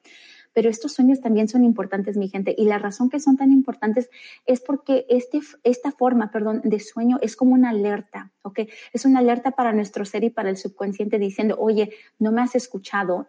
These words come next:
esto todavía no hemos hecho, se te ha olvidado tal cosa", ¿ok?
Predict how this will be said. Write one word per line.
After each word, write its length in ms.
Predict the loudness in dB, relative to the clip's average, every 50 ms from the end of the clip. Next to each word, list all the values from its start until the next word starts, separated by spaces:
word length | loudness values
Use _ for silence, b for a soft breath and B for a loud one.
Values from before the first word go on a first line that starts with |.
| _ -2
esto 320 | 0 0 0 -2 -4 -4
todavía 440 | -4 -2 -2 -2 0 0 -2 0 0
no 120 | 0 2
hemos 340 | 2 2 0 0 -2 -6 -6
hecho, 280 | -6 -6 -6 -10 -14 -8
se 160 | -6 -6 -4
te 100 | -2 -2
ha 60 | 0
olvidado 420 | 2 2 2 2 2 2 0 0 -2
tal 260 | -4 -6 -6 -8 -6
cosa", 460 | -4 -4 -4 -4 -6 -12 -16 -18 _ B B B B B
¿ok? 200 | -12 -8 -6 -4